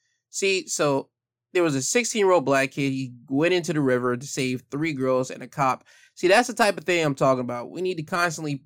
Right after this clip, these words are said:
praise that up, and we need to hype that up. I didn't see that nowhere on the news, nowhere on the news, A B C, C B S, and all that type of stuff.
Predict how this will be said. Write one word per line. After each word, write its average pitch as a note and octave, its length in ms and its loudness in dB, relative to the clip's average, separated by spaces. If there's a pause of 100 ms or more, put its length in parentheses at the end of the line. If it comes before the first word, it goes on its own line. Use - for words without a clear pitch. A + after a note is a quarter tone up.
(120)
praise E3 360 -2
that D3 200 -2
up, C#3+ 160 0
and B2+ 100 -14
we C3+ 80 -4
need C#3 180 -2
to C3+ 60 -8
hype C#3+ 300 0
that C3+ 160 -2
up. C3 240 -2
I E3 160 0
didn't F3+ 180 -2
see D3+ 180 -4
that C#3+ 200 0
nowhere F3+ 480 2
on E3 220 -6
the D#3 60 -4
news, D3+ 360 -2
nowhere C4+ 960 2 (580)
on F#3+ 200 2
the E3 80 0
news, C#3+ 260 2
A F3 160 0
B E3 80 -6
C, D#3 180 -6
C D#3+ 200 -4
B C#3+ 140 -2
S, C3+ 100 -2
and C3+ 80 -6
all C3+ 60 0
that C3 100 -2
type B2+ 140 -2
of C3 80 -8
stuff. - 240 -12